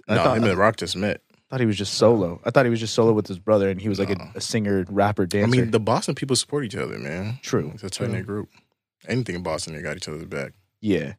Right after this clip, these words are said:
Speaker 2: Which is cool,
Speaker 3: So
Speaker 2: but
Speaker 3: white boy fraternity over there.
Speaker 1: But you know what?
Speaker 2: It
Speaker 1: Their
Speaker 2: really is.
Speaker 1: sp-, their sports <clears throat> suck. If,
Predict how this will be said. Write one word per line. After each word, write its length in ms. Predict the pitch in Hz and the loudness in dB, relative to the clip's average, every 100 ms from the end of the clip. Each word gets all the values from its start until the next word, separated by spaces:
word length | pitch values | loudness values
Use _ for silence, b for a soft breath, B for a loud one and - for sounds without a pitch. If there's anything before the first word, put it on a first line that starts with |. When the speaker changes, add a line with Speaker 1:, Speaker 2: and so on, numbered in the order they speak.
| _ _ | _ _
Speaker 2:
Which 100 | - | -14
is 100 | 80 | -12
cool, 300 | - - 95 | -12 -12 -10
Speaker 3:
So 100 | 90 117 | -6 -6
Speaker 2:
but 100 | 113 | -4
Speaker 3:
white 160 | 113 113 | -6 -4
boy 120 | 117 | -6
fraternity 420 | 113 113 120 113 | -6 -6 -4 -4
over 160 | 113 113 | -4 -4
there. 120 | 113 | -2
Speaker 1:
But 100 | 135 | 0
you 80 | 151 | 4
know 80 | 160 | 6
what? 140 | 190 | 4
Speaker 2:
It 100 | - | 4
Speaker 1:
Their 120 | 151 | 2
Speaker 2:
really 100 | 185 | 2
is. 160 | - - | 0 -4
Speaker 1:
sp-, 160 | - - | -8 0
their 180 | 135 165 | 2 2
sports 520 | - - 160 226 175 | 0 2 4 6 4
<clears throat> 0 | |
suck. 400 | - - 113 101 | 2 2 2 2
If, 120 | 101 | -8